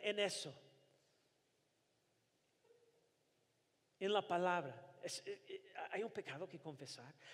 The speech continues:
¿Hay una, alguna promesa que reclamar? Porque sabes que hay más de siete mil promesas en la palabra, de, en la Biblia.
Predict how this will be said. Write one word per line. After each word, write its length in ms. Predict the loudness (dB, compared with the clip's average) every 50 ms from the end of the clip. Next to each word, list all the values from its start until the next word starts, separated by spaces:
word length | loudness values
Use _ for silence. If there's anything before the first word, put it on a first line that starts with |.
| -16 -12 -4
¿Hay 200 | 0 2 4 4
una, 280 | 4 4 4 6 6 6
alguna 400 | 6 6 4 6 4 2 2 2
promesa 440 | 2 0 2 2 2 2 2 0 0
que 180 | 0 0 0
reclamar? 640 | 0 0 -2 -2 -2 -4 -6 -6 -6 -6 -6 -8 -8 -12 -16 -20 -20 -20 -20 -20 _ _ _ _ _ _ _ _ _ _ _ _ _ _ _
Porque 220 | -2 0 0 2
sabes 300 | 4 6 6 6 6 6
que 120 | 6 4 4
hay 80 | 6
más 240 | 6 4 4 4 4
de 100 | 2 0
siete 380 | 0 2 2 2 2 2 0 -2
mil 340 | 0 2 4 4 4 4 2 -4 -10 -10 -6
promesas 460 | -4 0 0 0 0 0 -2 -4 -4
en 80 | -4 -4
la 100 | -4 -2
palabra, 380 | -2 -4 -4 -4 -6 -6 -6
de, 160 | -8 -8 -8
en 80 | -4 -4
la 80 | -4 -2
Biblia. 320 | -2 -4 -4 -4 -6 -6